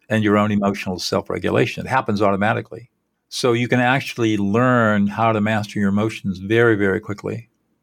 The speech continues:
just by learning one skill and then practicing it over a period of weeks. Completely changes you. You reprogram your whole brain. It's not hard. It doesn't take therapy. It doesn't take,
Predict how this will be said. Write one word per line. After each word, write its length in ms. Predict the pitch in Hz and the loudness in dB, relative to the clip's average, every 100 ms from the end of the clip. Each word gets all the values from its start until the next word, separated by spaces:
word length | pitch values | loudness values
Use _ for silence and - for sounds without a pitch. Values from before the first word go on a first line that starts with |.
| _ _ _ _ | _ _ _ _
just 260 | - 117 - | -4 -4 0
by 180 | 101 101 | 2 2
learning 520 | 101 110 110 101 101 - | 0 2 4 2 0 -4
one 320 | 101 107 104 | -2 0 0
skill 420 | 101 - 110 104 | -2 2 2 2
and 80 | 92 | -2
then 120 | 95 | -4
practicing 540 | - 98 98 - - 98 | -2 -2 -2 -6 -4 -4
it 140 | 92 - | -4 -10
over 200 | 104 95 | -6 -6
a 40 | |
period 260 | 92 101 92 | -4 -2 -2
of 120 | 87 | -2
weeks. 420 | 104 104 - - - _ _ _ - | -4 -4 -8 -16 -16 _ _ _ -6
Completely 380 | 110 127 123 | 0 0 0
changes 400 | 110 131 120 101 | 0 0 0 -4
you. 160 | 87 104 - _ _ _ | -10 -16 -18 _ _ _
You 160 | - 123 | -2 2
reprogram 500 | 131 - 131 113 110 | 2 2 2 2 0
your 100 | 104 | 0
whole 140 | 98 104 | -2 -2
brain. 340 | 104 101 101 _ _ | 0 -2 -4 _ _
It's 140 | - 110 | -8 0
not 140 | 147 | 4
hard. 320 | 160 113 131 - _ _ _ _ _ _ _ _ - | 6 4 2 -4 _ _ _ _ _ _ _ _ -2
It 140 | 113 | 0
doesn't 360 | 127 123 127 - _ - | 2 2 0 -10 _ -2
take 240 | 120 120 | 0 2
therapy. 500 | 120 107 101 110 110 | 4 4 4 2 2
It 120 | 107 | 2
doesn't 260 | 104 104 104 | 2 2 0
take, 300 | 113 101 | 2 0